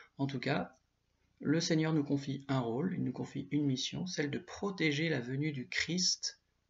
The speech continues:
en ce monde, en étant, euh, tout à fait dépendant de sa volonté, complètement soumis à sa volonté.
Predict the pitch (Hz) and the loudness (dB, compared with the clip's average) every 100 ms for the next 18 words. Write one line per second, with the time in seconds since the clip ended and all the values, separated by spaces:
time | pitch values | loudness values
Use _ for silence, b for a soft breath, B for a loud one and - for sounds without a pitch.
0 | _ _ - 147 - 127 113 113 - 135 | _ _ -2 -2 -2 -4 -4 -6 -10 -12
1 | B B - 123 127 - 147 160 B B | B B -4 -2 -2 -2 -2 -2 B B
2 | B _ - - 180 _ - - 147 143 | B _ -12 -10 -10 _ -10 -8 -4 -2
3 | - - 117 170 175 151 139 135 151 135 | -2 -4 2 2 4 4 4 4 2 0
4 | - 123 123 120 117 - 131 180 180 B | -2 -2 -2 -4 -6 -6 -4 -4 -6 B
5 | B - 143 139 135 123 - - 151 139 | B -10 -6 -2 -2 -2 -4 -4 0 2
6 | - 185 - 131 - 120 120 120 113 131 | 0 -2 -6 -6 -4 -4 -6 -8 -8 -10